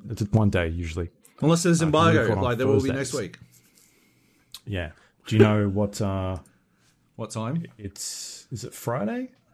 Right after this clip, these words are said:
Speaker 1: for
Speaker 2: It's
Speaker 1: you?
Speaker 2: Friday. It is definitely Friday for me, yes.
Speaker 1: Yeah. So we'll probably come out later next week and no, um, Patreon, just so we can get that out, you know, on
Speaker 2: On
Speaker 1: time.
Speaker 2: time.
Speaker 1: Otherwise, it'll be out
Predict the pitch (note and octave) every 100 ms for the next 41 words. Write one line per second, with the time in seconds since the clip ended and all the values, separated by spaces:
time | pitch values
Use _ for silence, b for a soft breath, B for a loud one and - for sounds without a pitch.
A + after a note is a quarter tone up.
0 | _ A#2+ A#2 C3+ G2 E2+ C#2+ G#2+ G2+ G2+
1 | - G#2+ A2 G#2+ G#2 F#2 F2 F2 F2+ A#2
2 | D#2+ E2 - G#2 F2 - - C#3+ B2+ D#3
3 | C#3+ C#3+ A2+ G#2 G2+ G2+ F#2 F2+ - F#2
4 | F2 - F#2 F2+ F#2 F#2 F2+ F#2+ F2 F2
5 | E2+ E2 _ _ _ _ _ _ _ _
6 | _ _ _ _ _ _ _ _ - G2
7 | F#2 F#2 C3+ C3 A#2+ G2 F#2+ F#2 F2+ F2
8 | F2 F2 _ _ _ _ - G2+ - -
9 | F#2 E2+ - _ G2 F#2 F#2+ F2 E2+ A#2+
10 | A#2+ A2 G#2 G2+ F2+ F#2+ F#2 F#2 F#2+ -